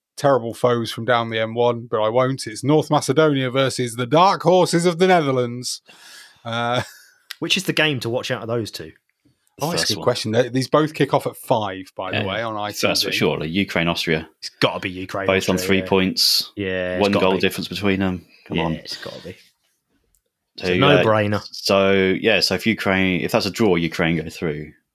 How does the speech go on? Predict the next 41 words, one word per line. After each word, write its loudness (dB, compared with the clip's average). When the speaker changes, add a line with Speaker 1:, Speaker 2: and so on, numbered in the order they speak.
Speaker 3:
in -10
second -8
place. -14
Speaker 1:
Nice. -4
Speaker 3:
And, -2
um, -4
<laughs> 0
and -2
Austria -2
would -2
be -2
on -4
four -4
points. -4
Speaker 2:
<laughs> 2
Speaker 1:
Would -2
they? 2
Oh, 2
oh, 2
look 2
at 2
that. -2
Speaker 3:
<laughs> -
If, -2
uh, 0
d- -10
Speaker 2:
Next -2
up, -4
in, -4
uh, -4
in -4
the 4
eight 0
Speaker 1:
Well, 6
Speaker 2:
o'clock -8
Speaker 1:
well, 6
hang 2
Speaker 2:
slot. 4
Speaker 1:
on 2
a 2
minute. -4